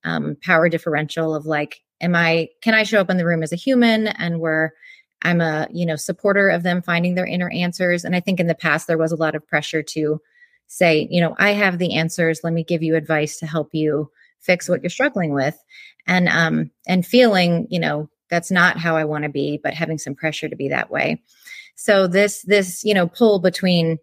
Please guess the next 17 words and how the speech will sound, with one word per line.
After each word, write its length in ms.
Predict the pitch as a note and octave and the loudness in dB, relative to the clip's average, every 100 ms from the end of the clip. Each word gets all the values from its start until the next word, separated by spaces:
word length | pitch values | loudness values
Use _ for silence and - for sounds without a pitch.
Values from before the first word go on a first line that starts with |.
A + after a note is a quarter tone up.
| _ E3+ | _ -2
are 100 | E3 | 0
the 120 | D#3+ | 0
answers 280 | D#3 D#3 D#3+ | -2 -2 0
outside 360 | G#3+ A3 A3 | 0 0 -2
of 80 | G3+ | 0
me, 180 | G3 F3+ | -2 0
are 100 | E3+ | -2
they 120 | D3+ | -2
inside 360 | D#3+ F3 F3 D#3+ | 0 0 0 0
of 120 | D#3 | 0
me 320 | E3 D#3+ D#3+ - | -2 -2 -4 -4
is, 500 | D#3 D3 D3 - - | -2 -2 -4 -12 -6
has 200 | F3 D3+ | -4 -2
been 220 | D#3+ D#3 | 0 0
such 200 | - - | -2 -6
a 40 | D#3 | -2
big 300 | D3+ D3 | -2 -4